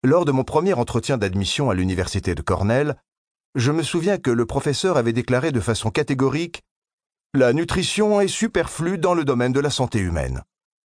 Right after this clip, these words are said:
Et c'était la parole d'un pédiatre. Je savais que le parcours qui m'attendait serait long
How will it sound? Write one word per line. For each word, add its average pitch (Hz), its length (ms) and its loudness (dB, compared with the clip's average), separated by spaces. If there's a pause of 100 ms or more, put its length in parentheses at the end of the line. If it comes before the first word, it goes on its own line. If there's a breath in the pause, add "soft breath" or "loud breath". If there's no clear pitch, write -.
(760)
Et 143 120 2
c'était 175 400 0
la 127 120 2
parole 113 440 2
d'un 123 120 0
pédiatre. 98 720 -2 (1300)
Je 127 160 4
savais 165 360 2
que - 100 0
le 143 100 2
parcours 139 440 0
qui 123 140 -2
m'attendait 139 560 0
serait 131 360 -2
long 101 240 2